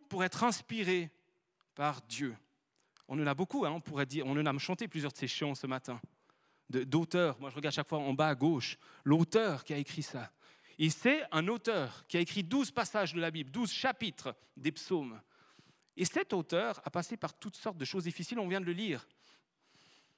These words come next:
Un homme qui aimait Dieu,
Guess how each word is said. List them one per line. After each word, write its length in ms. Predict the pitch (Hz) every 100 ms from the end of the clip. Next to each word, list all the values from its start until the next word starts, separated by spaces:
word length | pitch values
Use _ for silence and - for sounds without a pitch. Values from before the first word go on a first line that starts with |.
| _ _ _ _ _ _ _ _ _ _ _ _ _ _ _ - - _ -
Un 200 | 196 226
homme 240 | 294 330
qui 220 | 247 240 247
aimait 180 | 233
Dieu, 400 | 202 185 285 254